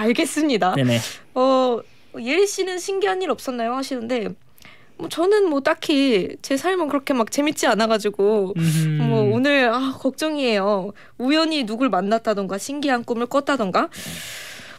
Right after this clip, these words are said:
Speaker 1: 음, 저는 이거 정말, 이거 저번에 한번 얘기했었는데,
Speaker 2: 네.
Speaker 1: 저는 레드벨벳이 데뷔할 때 전 약간 예지몽 같은 걸 꿔요,
Speaker 2: 아,
Speaker 1: 진짜로.
Speaker 2: 그렇군요.
Speaker 1: 이거 제가 이 <laughs> 말하면 되게 이상한 사람
Speaker 2: 아, 저도
Speaker 1: 이런
Speaker 2: 그래요.
Speaker 1: 생각하는데,
Speaker 2: 네.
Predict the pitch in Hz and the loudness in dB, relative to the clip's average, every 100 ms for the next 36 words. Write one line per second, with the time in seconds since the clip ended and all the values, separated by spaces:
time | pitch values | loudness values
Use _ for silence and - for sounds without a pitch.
0 | 320 415 508 719 719 698 679 679 679 605 | 2 2 2 0 -2 -4 -6 -6 -8 -6
1 | - - 302 381 453 220 165 - - - | -6 2 4 4 4 0 -4 -14 -20 -8
2 | 269 311 320 254 185 - - 247 311 339 | -4 0 2 2 0 -4 -6 -2 0 2
3 | 277 196 208 202 180 233 277 311 330 339 | 0 0 0 0 -2 -4 -2 0 -2 -4
4 | 233 180 214 - 269 190 196 226 165 135 | -4 -4 -4 -4 -6 -4 -4 -4 -2 -2
5 | 120 - - 220 226 190 165 214 277 269 | -4 -6 -6 -2 -2 0 -2 -2 -2 0
6 | 240 233 - 190 196 185 - 240 165 - | -2 -4 -8 -6 -4 -4 -2 -2 0 -4
7 | - - - - 294 381 269 220 254 370 | -12 -20 -8 -2 0 2 4 4 4 2
8 | 381 311 - 254 220 285 254 185 185 165 | 2 0 0 -2 0 2 0 2 -2 2
9 | 185 196 196 170 - - 170 165 320 349 | 2 4 2 -2 -6 -8 -6 -2 0 0
10 | 330 330 226 370 381 392 440 440 440 311 | 2 0 2 0 2 2 2 2 2 2
11 | 302 277 262 339 359 320 311 302 262 - | 0 0 -2 -2 -2 0 0 -2 -4 -8
12 | - 247 285 302 240 190 143 349 330 311 | -6 0 2 2 4 2 2 -2 -2 0
13 | 247 - 147 131 | 0 0 -2 -2